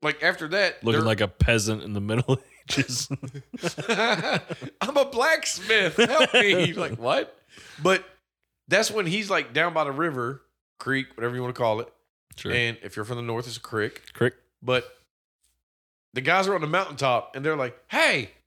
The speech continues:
Speaker 1: and they got fucking M sixteens. Like, what? And,
Speaker 2: Oh, yeah.
Speaker 1: you know, th-, he's like, "Look, I didn't mean to hurt him," you know, like,
Speaker 2: And they all
Speaker 1: "Fuck
Speaker 2: start
Speaker 1: this."
Speaker 2: blasting his ass.
Speaker 1: Yeah,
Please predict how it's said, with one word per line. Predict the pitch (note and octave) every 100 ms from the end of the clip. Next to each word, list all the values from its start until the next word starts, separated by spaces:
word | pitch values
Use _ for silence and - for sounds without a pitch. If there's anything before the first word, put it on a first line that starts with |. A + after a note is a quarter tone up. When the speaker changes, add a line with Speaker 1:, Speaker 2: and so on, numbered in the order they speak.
| _ _
Speaker 1:
and | D3
they | C#4+
got | E4+ - - -
fucking | - - C#4+ -
M | D#4+ D4+
sixteens. | A3+ D#4 - F4+ F4 B3 D#3+
Like, | D3+ A#2 -
what? | G#2 G#2+ F3 - _
And, | -
Speaker 2:
Oh, | A#2 G#3 A3+
yeah. | A3+ A#3 A#3+ G3+ A2+ A2+ - _
Speaker 1:
you | F3+
know, | F3 -
th-, | - -
he's | - G3+ A3
like, | G#3
"Look, | F#3+ C4+ F#3 - - _ _ _ _ -
I | F#3+
didn't | B3+ A3
mean | B3 B3+
to | E3+
hurt | G#3+ B3+
him," | D#3 A2
you | A2
know, | D3 G3+
like, | F#3+ C#3
Speaker 2:
And | G#3+
they | B3+
all | B3+
Speaker 1:
"Fuck | G#3
Speaker 2:
start | B3+ C4+ B3
Speaker 1:
this." |
Speaker 2:
blasting | B3+ D#4 G4 - G3+ F#3+
his | F#3 D3+
ass. | D#3+ C3 A2 G2 - -
Speaker 1:
Yeah, | A3+ D4+ A#3+